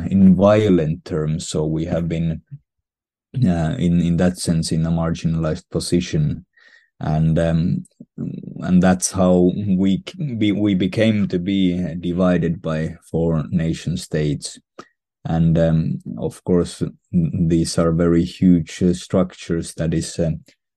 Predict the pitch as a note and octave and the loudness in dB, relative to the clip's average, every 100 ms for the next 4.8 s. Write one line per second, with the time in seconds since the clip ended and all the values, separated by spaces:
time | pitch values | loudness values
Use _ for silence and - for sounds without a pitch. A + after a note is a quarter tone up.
0 | _ _ E2 D#2+ D#2 D#2+ D#2+ D#2+ D#2+ E2 | _ _ -6 -2 -2 0 0 2 2 2
1 | E2+ D#2+ D#2+ - D#2 F#2 F2+ F2+ E2 - | 0 2 0 -2 4 8 8 6 0 -2
2 | - D#2 D#2+ D2 D#2 - D#2+ E2 E2 E2 | -4 -2 0 -2 -6 -6 -2 0 0 0
3 | F2 - F#2 E2+ - - E2+ D#2+ E2+ - | -2 -4 -2 -2 -4 -4 -4 -2 -6 -2
4 | F#2+ F#2 - F#2+ G2+ F#2+ F#2 | 0 2 4 6 6 6 6